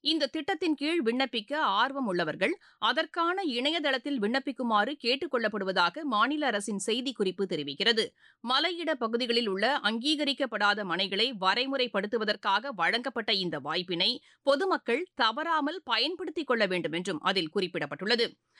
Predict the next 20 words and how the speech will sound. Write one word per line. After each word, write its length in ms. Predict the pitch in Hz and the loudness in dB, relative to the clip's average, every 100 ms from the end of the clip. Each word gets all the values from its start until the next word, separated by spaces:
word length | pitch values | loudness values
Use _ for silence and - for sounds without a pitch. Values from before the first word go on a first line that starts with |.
| - | -18
இரண்டாயிரத்து 680 | 233 269 302 311 320 302 285 277 | -4 0 2 0 0 -2 -4 -2
பதினாறாம் 580 | 208 233 269 262 262 247 | -2 0 0 2 0 0
ஆண்டு 320 | 233 220 302 | -2 0 2
அக்டோபர் 480 | 190 - 269 254 262 | 2 0 -2 0 0
மாதம் 320 | 226 220 226 | 0 0 0
இருபதாம் 440 | 185 220 254 233 | 0 2 2 2
தேதி 260 | 208 185 175 | 2 0 0
அன்று 460 | 160 175 247 294 - _ | -2 0 0 0 -4 _
அல்லது 500 | 220 254 220 294 - | 0 2 0 -2 -2
அதற்கு 420 | 220 262 294 311 | 0 0 0 -2
முன்னர் 400 | 233 262 349 392 | 0 0 2 0
விற்கப்பட்ட 560 | 220 226 277 233 220 285 | 0 0 -2 -2 -2 0
மனைப்பிரிவுகளுக்கு 920 | 202 202 302 294 262 240 208 202 185 | 2 2 0 -2 -2 -2 0 -2 -2
மட்டுமே 560 | 156 185 277 262 302 | -2 -2 0 0 2
இது 200 | 262 190 | 2 -2
பொருந்தும் 380 | 180 185 233 196 | -2 -2 0 -2
என்றும் 340 | 147 262 165 - - | -2 -2 -2 -6 -10
அந்த 260 | - 285 240 - | 0 0 0 0
செய்திக்குறிப்பில் 680 | 277 339 277 202 180 185 147 | 0 0 -2 -2 -2 -4 -4
தெரிவிக்கப்பட்டுள்ளது. 840 | 196 175 151 156 151 202 233 202 | -4 -4 -6 -10 -12 -2 0 0